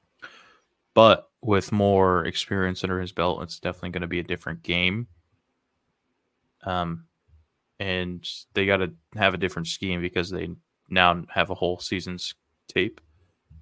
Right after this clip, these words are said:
on, uh, old C J Stroud. So it's gonna be interesting to see how they, both sides, switch things up and, uh, make use of every drive.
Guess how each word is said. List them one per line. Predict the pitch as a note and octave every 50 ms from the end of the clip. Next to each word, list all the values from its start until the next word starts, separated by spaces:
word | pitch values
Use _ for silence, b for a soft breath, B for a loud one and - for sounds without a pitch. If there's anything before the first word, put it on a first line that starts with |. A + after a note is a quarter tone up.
| - -
on, | A2+ G#2+ A2 A2 A2
uh, | A2 G#2+ - -
old | A#2 A2+ G#2+
C | - - A#2
J | A2+ A#2+ A#2
Stroud. | - - B2 A#2+ A#2 A#2 G#2+
So | - - G#2 G2 F#2+ F#2+ B B B B B B B B B B B B _ _ _ _ _ _ _ _ _ _ _
it's | - -
gonna | - A#2 B2 A#2+
be | B2+ B2
interesting | A2 - - - - - A2 G#2+
to | G2+
see | - - - G#2 G2+ G2+ F#2 - _
how | - - G2+ F#2+ F#2+ F#2+
they, | F#2+ G2+ F#2+ F#2+ F#2+ F#2+ F#2 - - _ _ _ _ _ _ _ _ _ _
both | - G#2+ G#2 F#2+
sides, | - - F2 E2+ E2
switch | - - F#2+ F2+ -
things | - F2+ F#2 F2+ -
up | D2 B1+ G#1 - _ _ _ _ _ _ _ _ _
and, | - F#2+ F2+ F2+ F2+ E2+
uh, | F2 F2 F2 F2 - - _ _ _ _ _ _ _
make | G#2 G2+ G2 F2+ - -
use | - G2+ G2+ G2+ - - - -
of | - F#2+ F#2+ F#2+ F#2+ _ -
every | - F#2+ G2 G2+ G2
drive. | F#2+ F#2+ G2+ A#2 A2 - - - - -